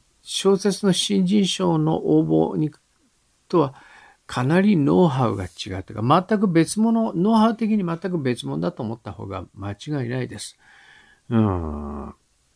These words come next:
同じ小説を書くということでもね、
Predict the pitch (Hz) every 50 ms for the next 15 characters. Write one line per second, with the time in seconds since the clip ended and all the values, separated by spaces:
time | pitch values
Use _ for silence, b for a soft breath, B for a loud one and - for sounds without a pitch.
0 | _ _ _ _ _ _ - 139 143 147 147 143 139 139 - - 147 135 131 -
1 | 143 127 - 143 135 127 - 147 147 - - - 120 110 104 104 110 113 113 113
2 | 113 107 - 120 123 120 117 113 117 113 113 - 107 101 - - 135 123 - 120
3 | 101 92 87 87 90 90 90 92 -